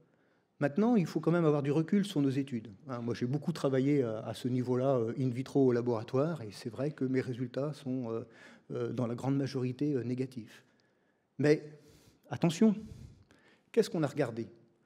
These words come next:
On a regardé avec des tests principalement qui sont liés à, euh,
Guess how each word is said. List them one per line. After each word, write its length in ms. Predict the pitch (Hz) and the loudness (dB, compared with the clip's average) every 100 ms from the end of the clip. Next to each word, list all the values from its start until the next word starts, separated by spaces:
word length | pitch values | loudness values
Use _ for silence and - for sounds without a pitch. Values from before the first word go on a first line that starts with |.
| _ _ _ _ | _ _ _ _
On 160 | 147 135 | 0 2
a 60 | |
regardé 440 | 135 127 135 139 220 | 2 0 0 2 2
avec 200 | 147 143 | 4 2
des 140 | 139 | 0
tests 460 | 139 160 190 - 139 | 0 2 2 0 -2
principalement 760 | 131 151 - 139 135 131 160 | 0 -4 -2 0 2 2 0
qui 180 | 180 - | -2 -6
sont 320 | 131 - 160 | -8 -4 -2
liés 640 | 165 139 139 165 202 226 - - - | 0 0 2 2 2 -2 -6 -16 -4
à, 240 | 139 135 | 0 2
euh, 300 | 127 131 127 | 2 2 0